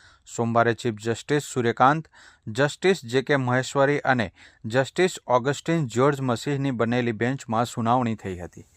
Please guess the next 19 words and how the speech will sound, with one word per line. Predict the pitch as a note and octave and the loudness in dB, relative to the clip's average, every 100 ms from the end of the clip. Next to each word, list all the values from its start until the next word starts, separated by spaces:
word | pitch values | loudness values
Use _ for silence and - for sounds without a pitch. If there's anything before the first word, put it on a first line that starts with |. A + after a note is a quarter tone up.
| _ - - - - | _ -20 -20 -18 4
બેન્ચે | C3+ D#3+ A3 | 4 6 4
લગભગ | G#3 F3 F#3 | 4 6 4
ચાલીસ | E3 E3 C3+ C#3+ D3 | 6 6 6 2 -4
મિનિટ | C#3 | -6
સુધી | C#3 B2+ C3+ | -6 -6 -6
બંને | D3 B2 B2 | -2 -2 0
પક્ષોની | C#3 B2 - B2+ A#2+ | -2 -2 -6 -6 -4
દલીલ | A2 G#2 G#2+ | -4 -4 -6
સાંભળી. | - G#2 G2+ B2 D3+ - - _ | -6 -6 -4 -4 -6 -16 -20 _
આ | - | -4
કેસની | A2 D3 D3+ E3 | 0 0 0 -4
સુનાવણી | D3+ C#3 C#3 C#3 D3 | -2 4 6 4 0
ચાર | C#3 B2 B2 | 2 4 6
અઠવાડિયા | A#2+ A#2+ A#2 A#2+ | 2 -2 0 0
પછી | A#2 G2+ G#2 | -2 -8 -10
થશે. | - F2 - - _ _ _ - - - _ _ | -12 -14 -14 -20 _ _ _ -20 -20 -20 _ _
દિલ્હી | C3+ D#3 G3 | 0 4 6
હાઈકોર્ટે | F3 D#3+ D#3+ D#3 D#3+ | 8 6 4 4 2
સેંગરને | E3 - C#3+ D3 D#3+ A#2+ A#2+ | 0 0 0 2 0 0 -6